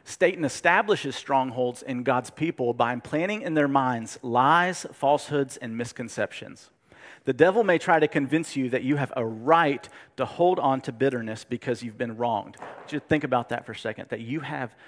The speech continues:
the right to, to be bitter, to be upset because you've been wronged. "He'll try to destroy your, your marriage by persuading you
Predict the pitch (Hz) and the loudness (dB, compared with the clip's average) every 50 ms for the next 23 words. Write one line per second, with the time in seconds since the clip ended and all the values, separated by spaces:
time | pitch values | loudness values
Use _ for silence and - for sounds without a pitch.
0 | - _ _ _ 120 113 107 107 107 107 110 113 113 131 139 139 123 - - - | -20 _ _ _ -6 -6 -4 -6 -10 -10 -12 -2 0 2 2 2 0 -4 -8 -18
1 | - _ - - - - - - 131 110 117 120 113 107 113 110 101 101 98 110 | -14 _ -10 -8 -8 -10 -10 -10 -8 -6 -6 -6 -4 -4 -4 -4 -4 -6 -10 -12
2 | - _ _ - 123 120 117 110 - - - - 113 107 - - - - - - | -14 _ _ -8 -4 -2 -2 -2 -2 -4 -8 -6 -6 -6 -6 -10 -14 -18 -10 -10
3 | 113 101 110 101 107 110 110 107 107 107 - - - - _ _ _ _ _ _ | -10 -10 -8 -10 -10 -8 -8 -6 -8 -8 -10 -14 -20 -20 _ _ _ _ _ _
4 | _ _ _ _ _ _ _ - - - - 180 208 233 226 - 226 208 208 175 | _ _ _ _ _ _ _ -20 -20 2 6 6 6 6 6 4 4 4 4 2
5 | 156 151 147 151 135 - - - - - 180 196 226 226 202 185 160 160 170 - | -2 0 0 0 0 0 -10 -10 -6 -2 2 4 4 4 2 2 2 2 0 0
6 | 160 139 131 127 131 143 160 185 196 208 208 220 175 202 - - 147 135 - 143 | -2 0 0 2 4 4 6 6 6 6 4 2 0 -6 0 2 2 2 2 0
7 | 120 - - - 160 156 175 185 185 190 190 185 180 185 | -4 -4 0 2 4 4 4 4 2 0 -4 -4 -4 -6